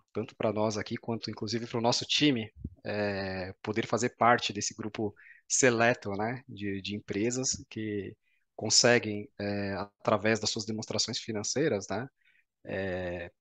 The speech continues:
ter um reconhecimento de, de transparência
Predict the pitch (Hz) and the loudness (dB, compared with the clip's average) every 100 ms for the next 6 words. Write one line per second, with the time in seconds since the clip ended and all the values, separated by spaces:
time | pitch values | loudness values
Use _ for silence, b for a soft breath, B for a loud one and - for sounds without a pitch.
0 | - 117 147 143 143 135 139 135 120 127 | 2 4 6 6 6 4 4 2 2 2
1 | 135 123 120 120 - 131 - 135 117 117 | 0 -2 -4 0 2 2 6 6 6 4
2 | 143 - 139 | 2 0 -2